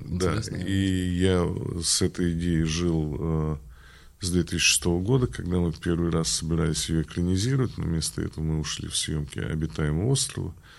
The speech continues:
Speaker 2: Мгм.
Speaker 1: потом «Сталинград», потом еще, ну, то есть были какие-то большие картины, которые отвлекали наше внимание, и вот мы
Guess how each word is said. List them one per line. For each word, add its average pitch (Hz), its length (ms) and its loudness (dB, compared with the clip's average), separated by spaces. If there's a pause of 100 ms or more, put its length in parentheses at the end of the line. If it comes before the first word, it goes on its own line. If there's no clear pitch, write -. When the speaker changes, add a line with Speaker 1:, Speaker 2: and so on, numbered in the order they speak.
Speaker 2:
Мгм. 101 440 -4
Speaker 1:
потом 82 760 -4
«Сталинград», 82 720 2
потом 85 280 -6
еще, - 220 -2
ну, 113 140 0
то - 100 -2
есть 85 140 2
были 87 200 2
какие-то - 420 -6
большие 85 360 2
картины, 113 460 -2
которые 82 440 -4 (1300)
отвлекали 85 520 4
наше 85 340 2
внимание, 101 500 4
и 87 40 4
вот 90 200 0
мы 90 220 2